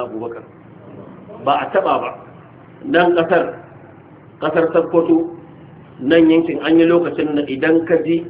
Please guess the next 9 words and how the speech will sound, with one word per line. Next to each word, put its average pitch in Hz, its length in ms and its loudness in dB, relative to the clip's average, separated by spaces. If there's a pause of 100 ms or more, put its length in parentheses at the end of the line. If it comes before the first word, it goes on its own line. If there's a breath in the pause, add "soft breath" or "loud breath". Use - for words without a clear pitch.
(640)
mutum 139 420 0
ana 160 240 0
ce 156 140 -2
masa 143 320 0
sahabi, 123 400 -4 (160)
wa 123 160 0
kenan? 143 320 -4 (1120)
Abu 156 220 -4
Bakar. 156 240 -2